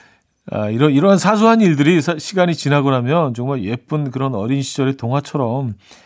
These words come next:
채색이 되지 않습니까? 네. 그 동화 속에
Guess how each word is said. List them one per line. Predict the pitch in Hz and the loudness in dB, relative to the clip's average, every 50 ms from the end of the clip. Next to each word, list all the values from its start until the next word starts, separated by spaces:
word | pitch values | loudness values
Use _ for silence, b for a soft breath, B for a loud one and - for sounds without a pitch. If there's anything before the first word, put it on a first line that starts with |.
| b b | b b
채색이 | - - 190 160 - 156 147 139 | -2 -2 0 2 2 0 2 2
되지 | 139 120 110 131 | 2 2 2 0
않습니까? | 131 120 - - 110 95 87 92 - 110 120 131 _ _ _ _ _ _ _ _ - 95 | 0 0 -2 -6 -6 -8 -8 -8 -10 -10 -10 -10 _ _ _ _ _ _ _ _ -14 -12
네. | 90 87 87 92 101 b b b b b b b b | -10 -10 -12 -14 -16 b b b b b b b b
그 | - 135 135 | -10 -10 -6
동화 | - 117 131 156 160 | -2 0 2 2 2
속에 | - - - 147 131 151 147 123 87 - | 0 -2 -4 0 2 2 2 2 0 -6